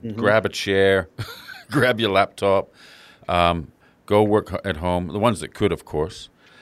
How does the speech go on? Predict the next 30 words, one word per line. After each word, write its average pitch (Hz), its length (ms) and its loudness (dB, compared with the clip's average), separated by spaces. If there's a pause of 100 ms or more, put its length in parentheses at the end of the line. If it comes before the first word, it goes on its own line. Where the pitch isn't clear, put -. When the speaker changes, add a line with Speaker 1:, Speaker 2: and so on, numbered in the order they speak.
(240)
Speaker 2:
And 104 440 -2
as 104 120 -10
soon - 180 -12
as 196 140 -10
that - 180 -10
kinda 131 160 -4
happened, 113 340 -4
I 101 60 2
thought, - 240 -4
"Ah, 98 220 -6
this 104 140 -8
is - 40 -12
gonna 120 140 -10
be 113 80 -6
interesting. 92 580 -8
What 82 120 -6
happens 90 580 -8
after 110 360 -6
that?" 73 300 -6 (500)
Uh, 95 200 0
in 120 120 -2
Australia, 113 760 -2 (200)
people 98 240 -6
put - 300 -2
stuff - 260 -2
out 87 160 2
on 82 100 -8
the 82 60 -8
street, 92 440 -4 (340)
um, 80 520 -4